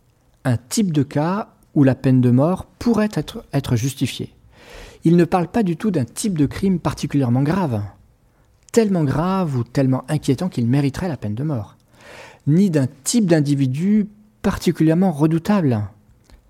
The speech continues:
tellement redoutable qu'on ne pourrait les rendre inoffensifs,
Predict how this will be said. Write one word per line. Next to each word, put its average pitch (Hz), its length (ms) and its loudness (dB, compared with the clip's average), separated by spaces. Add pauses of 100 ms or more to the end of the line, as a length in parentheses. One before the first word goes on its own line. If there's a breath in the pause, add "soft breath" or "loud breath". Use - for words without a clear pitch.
(260 soft breath)
tellement 220 280 6
redoutable 175 720 -2
qu'on 160 160 -2
ne 165 80 2
pourrait 170 320 0
les 143 120 2
rendre 117 240 -2
inoffensifs, 175 840 -4